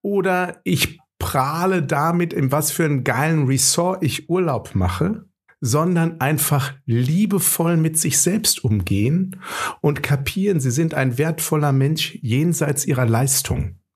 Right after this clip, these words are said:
Und wenn das Führungskräfte erkennen, dass sie selber liebenswert sind, unabhängig von ihrer Leistung, entsteht plötzlich eine ganz andere Art der Kultur, weil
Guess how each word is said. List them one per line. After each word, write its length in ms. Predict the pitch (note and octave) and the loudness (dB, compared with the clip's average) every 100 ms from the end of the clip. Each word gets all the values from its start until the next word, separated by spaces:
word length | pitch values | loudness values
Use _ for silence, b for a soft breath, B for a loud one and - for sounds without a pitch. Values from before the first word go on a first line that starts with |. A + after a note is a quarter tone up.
| _ _ | _ _
Und 280 | - C3+ C3 | -2 -2 0
wenn 240 | D3 D3 C3+ | 0 0 0
das 280 | D#3+ F#3 | 0 0
Führungskräfte 920 | - F#3 F#3+ F3 D#3+ - E3 - - | 0 0 0 2 0 0 0 0 -2
erkennen, 580 | D3 B2+ B2 - F#3+ E3+ | 2 0 0 0 2 2
dass 140 | A#2 - | 0 0
sie 100 | B2 | 0
selber 420 | C3 A3 A#3+ E3+ | 0 0 2 2
liebenswert 800 | C#3+ G#3 A#3+ F#3+ - A#2 G#2 G#2 | 2 0 0 0 0 2 0 0
sind, 360 | G2+ G2+ - | 0 -2 -2
unabhängig 640 | F#3 A3 F3 C3+ D#3 D3 C#3 | 0 0 0 0 2 2 0
von 180 | C#3 | 0
ihrer 260 | C#3+ C#3 B2 | 0 0 2
Leistung, 840 | B2+ D#3 A3+ - - - - - - _ _ | 2 0 2 0 0 0 -2 -6 -16 _ _
entsteht 580 | D3+ C#3+ - F#3 F#3 - | 0 0 0 -2 -2 -2
plötzlich 600 | - E3+ - F#3 D3 - | 0 0 0 0 -2 0
eine 280 | D3+ D3+ | 0 0
ganz 400 | C3+ D3 G3+ - - | 0 0 2 0 0
andere 400 | C#3+ F3+ E3+ D#3 | 0 2 2 0
Art 400 | C#3 D3+ - - | 2 0 0 0
der 140 | - | -2
Kultur, 880 | C3+ - C#3+ - - - G3+ F2+ C#2 - B B B B | -2 0 0 0 -2 0 2 0 -2 -8 B B B B
weil 540 | - A#2 C#3+ F#3+ G3+ | -4 0 2 0 -2